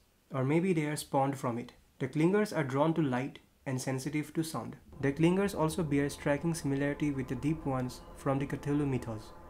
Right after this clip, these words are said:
The Deep Ones are an ocean-dwelling race who worships Cthulhu. They are humanoid beings with fish, human, and amphibian-like traits.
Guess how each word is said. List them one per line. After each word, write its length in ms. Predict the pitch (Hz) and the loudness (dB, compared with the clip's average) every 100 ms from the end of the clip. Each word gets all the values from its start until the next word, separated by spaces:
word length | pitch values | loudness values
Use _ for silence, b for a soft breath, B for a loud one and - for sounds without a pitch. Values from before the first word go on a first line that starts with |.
| - | -4
The 80 | 127 | 2
Deep 260 | 156 165 | 2 2
Ones 260 | 190 202 - | 2 0 -2
are 160 | 147 | -2
an 140 | 151 151 | -2 -2
ocean-dwelling 640 | 147 143 165 147 139 143 131 | -4 -2 0 2 0 0 -2
race 320 | 123 113 - - - | -2 -4 -8 -18 -6
who 60 | 147 | 0
worships 440 | 139 139 - 160 | 0 0 -2 -4
Cthulhu. 420 | - 131 139 120 - - - | -4 -4 -2 -4 -6 -8 0
They 140 | 165 | 2
are 140 | 185 180 | 4 2
humanoid 640 | 160 156 175 180 175 131 | 2 2 4 2 0 0
beings 440 | 131 117 127 - - - | 0 0 -4 -10 -16 -10
with 140 | 123 - | -8 -4
fish, 400 | 147 165 165 - - | 2 4 2 -8 -18
human, 480 | - 147 151 156 156 143 | -4 2 4 4 0 -2
and 140 | 143 | 0
amphibian-like 800 | 131 123 156 156 165 143 135 135 | 0 0 2 4 4 2 0 -4
traits. 440 | - 127 - - | -2 -2 -4 -12